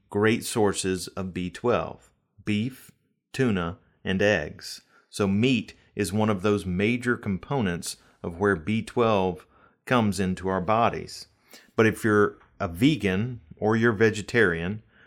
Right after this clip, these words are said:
or you've looked at any of the prices recently, we know that that can get pretty expensive, and it kinda limits our options. In those cases,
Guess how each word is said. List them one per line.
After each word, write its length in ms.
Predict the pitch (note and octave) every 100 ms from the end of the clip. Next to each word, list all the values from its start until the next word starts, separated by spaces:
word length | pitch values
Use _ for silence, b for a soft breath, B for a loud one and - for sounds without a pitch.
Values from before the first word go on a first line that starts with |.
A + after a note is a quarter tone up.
| b
or 200 | - B2
you've 240 | B2 C3 G2+
looked 260 | A#2+ B2
at 100 | G2+
any 180 | A#2 A#2
of 60 | F#2+
the 60 |
prices 540 | F2+ - B2+ B2+ G2 F2
recently, 640 | A#2 B2 G2 F2+ F#2 F#2 b b b
we 140 | A#2
know 220 | A2+ A#2+ B2
that 160 | G#2+
that 180 | G#2+ A#2+
can 160 | A#2 G2+
get 380 | G#2 G#2+ - -
pretty 280 | F#2 F2+
expensive, 680 | G2 - - C#3 A#2+ D#2+ D#2+
and 120 | F#2
it 100 | F2+
kinda 240 | - A2 F#2
limits 500 | F#2 G#2+ A#2 - A2
our 200 | G#2 G2+
options. 680 | A2 - - - - - - B B B B -
In 140 | F#2+
those 280 | A2 F3+ F3
cases, 680 | A#2 G2 - B2+ C#3+ -